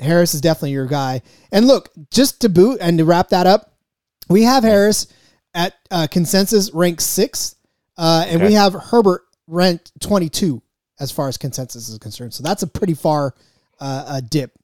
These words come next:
Speaker 1: But it seems a lot closer, right? I mean, that's the, look at the numbers. It seems a lot closer.
Speaker 2: It really does, especially the performance that Herbert has had over the past couple weeks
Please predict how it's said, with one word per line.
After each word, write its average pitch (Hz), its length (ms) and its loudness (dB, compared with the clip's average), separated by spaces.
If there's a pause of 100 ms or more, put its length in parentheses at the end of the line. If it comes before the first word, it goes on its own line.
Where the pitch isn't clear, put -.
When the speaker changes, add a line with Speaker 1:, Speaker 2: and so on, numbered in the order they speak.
(140)
Speaker 1:
But 214 100 4
it 247 80 0
seems 339 220 4
a 294 40 6
lot 285 200 2
closer, 320 360 4
right? 185 200 4
I - 20 6
mean, 240 140 2
that's 254 180 -2
the, 226 180 0
look 214 360 0
at - 80 -14
the 233 80 4
numbers. 226 340 0
It 175 100 -6
seems 220 200 -2
a 220 40 6
lot 202 200 0
closer. - 420 0 (720)
Speaker 2:
It 160 120 0
really 190 200 8
does, 110 240 2
especially 139 360 0
the 107 140 0 (200)
performance 107 460 -6
that 92 120 -2
Herbert 95 320 -2
has 85 160 -6
had 98 220 0
over 87 160 -6
the 82 80 -6
past 87 280 -4
couple 82 200 -8
weeks 117 240 -4